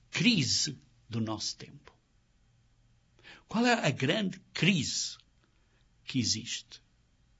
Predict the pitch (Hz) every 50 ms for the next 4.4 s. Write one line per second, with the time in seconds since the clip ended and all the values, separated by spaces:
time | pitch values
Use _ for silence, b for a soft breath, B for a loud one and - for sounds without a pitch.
0 | _ _ _ _ _ _ _ _ B B B B B B B B B B B -
1 | - 214 214 208 202 - - - _ _ _ _ _ _ _ _ _ _ _ -
2 | 143 139 - 156 147 143 147 151 151 156 139 120 120 120 120 - 123 110 - -
3 | - - _ _ _ _ _ - - - 98 - - - 104 101 107 - - -
4 | - 87 - - - - - -